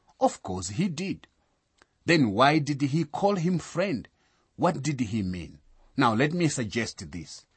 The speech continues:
"Judas, you have just kissed me, which has fulfilled prophecy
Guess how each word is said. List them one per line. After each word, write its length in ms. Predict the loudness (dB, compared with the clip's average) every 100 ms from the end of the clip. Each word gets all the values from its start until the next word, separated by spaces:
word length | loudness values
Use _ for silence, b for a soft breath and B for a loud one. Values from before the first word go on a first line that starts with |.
| B B B B -16
"Judas, 720 | -4 0 0 -2 -10 -10 -12 _ _
you 200 | -2 0
have 260 | 2 -2 0
just 420 | 2 2 2 -16
kissed 400 | -2 -2 -2 -4
me, 320 | -2 -2 -4 _ _ _
which 320 | 2 2 2
has 220 | -2 -2
fulfilled 840 | -2 -2 -2 -2 -2 0 0 -2 -10
prophecy 640 | -2 -2 -2 -8 -10 -10